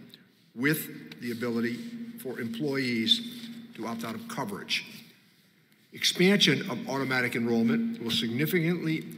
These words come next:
increase participation in retirement savings. Since first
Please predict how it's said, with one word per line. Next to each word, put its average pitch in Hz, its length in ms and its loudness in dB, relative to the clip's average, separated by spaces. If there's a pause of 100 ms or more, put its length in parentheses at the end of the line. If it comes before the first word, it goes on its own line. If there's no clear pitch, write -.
increase 143 420 0
participation 123 840 2 (100)
in 120 80 -2
retirement 123 520 0
savings. 120 600 2 (540)
Since - 240 -4
first 151 380 4